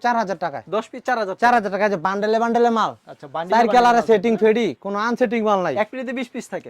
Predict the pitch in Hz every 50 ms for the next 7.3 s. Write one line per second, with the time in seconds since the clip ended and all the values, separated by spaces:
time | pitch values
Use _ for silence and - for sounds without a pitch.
0 | 180 208 233 - - 214 190 - - 208 202 185 - 185 151 156 147 165 190 208
1 | 254 240 - 277 233 277 262 262 - 330 269 254 262 214 - - 262 196 160 -
2 | 214 196 202 226 - - 233 214 214 202 185 220 190 202 175 202 175 147 147 170
3 | 170 - 220 214 208 262 - 302 247 240 220 233 202 214 190 196 170 143 139 135
4 | 165 240 370 - 170 185 160 131 - _ _ - 175 180 - 226 208 - 170 214
5 | 202 196 180 214 190 165 - 170 139 113 _ _ _ _ _ _ _ _ _ -
6 | 143 131 - 131 131 156 175 185 190 233 190 170 - - 208 214 208 196 170 190
7 | 175 185 170 - 170